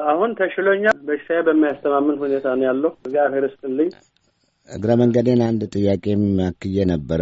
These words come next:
Speaker 2: በሰጧቸው አስተያየቶች ምክንያት ችግር ይደርስብኛል ብለው ይፈራሉ?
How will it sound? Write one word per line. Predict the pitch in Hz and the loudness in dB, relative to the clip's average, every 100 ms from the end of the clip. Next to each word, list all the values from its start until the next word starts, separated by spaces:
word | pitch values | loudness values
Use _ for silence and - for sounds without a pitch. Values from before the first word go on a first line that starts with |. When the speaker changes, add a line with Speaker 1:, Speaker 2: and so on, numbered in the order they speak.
| 90 | -2
Speaker 2:
በሰጧቸው | 87 101 85 90 87 - 87 | -2 -4 -4 -4 -4 -4 -6
አስተያየቶች | 87 - 87 85 95 87 82 | -6 -4 -4 -4 -4 -6 -6
ምክንያት | 82 87 85 85 - - _ _ _ _ - | -6 -2 -2 -2 -8 -20 _ _ _ _ -14
ችግር | - 85 87 87 | -8 -6 -2 -2
ይደርስብኛል | 90 76 78 - 78 87 82 78 | -2 -4 -6 -6 -4 0 0 -2
ብለው | 76 80 | -4 -4
ይፈራሉ? | 76 76 69 65 | -6 -8 -10 -10